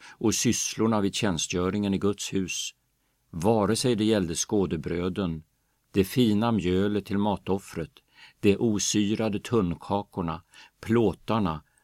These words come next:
det hopknådade mjölet eller alla rymdmått och längdmått. Varje morgon skulle de tacka och lova Herren, och likaså varje kväll.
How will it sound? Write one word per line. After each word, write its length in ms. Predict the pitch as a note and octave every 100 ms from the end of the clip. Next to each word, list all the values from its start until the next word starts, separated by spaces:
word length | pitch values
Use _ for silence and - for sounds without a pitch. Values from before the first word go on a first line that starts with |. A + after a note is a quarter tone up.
| _ _ _ _
det 220 | G2+ F#2+
hopknådade 1040 | D3 - B2 - - - G#2+ G2+ A2 G#2 G2+
mjölet 720 | F#2 F#2+ G#2 G#2 F2 - - _ _ -
eller 380 | A2 A2 G#2 -
alla 420 | A2+ A2+ F#2 F2 F2+
rymdmått 760 | A2+ G2 D#2 D#2+ G2 - _
och 160 | - E2+
längdmått. 840 | F#2+ G2 E2+ F#2+ G#2 - _ - - _ _ _ _ _ _ _ _ _ _
Varje 540 | G#2+ A#2+ A#2 A2 A2
morgon 600 | A#2+ B2+ F#2+ F2 G#2+ G2
skulle 240 | F2+ A2 F#2+
de 100 | F#2+
tacka 460 | - A#2 - -
och 80 | G2
lova 340 | G#2 G2 F2
Herren, 480 | F2 F#2+ F2 F2 F2 - _ _ _
och 140 | A2+
likaså 580 | G#2+ A#2+ E2+ - G#2 G#2+
varje 340 | F#2+ F#2 D#2+ E2+
kväll. 480 | - E2+ F2 F#2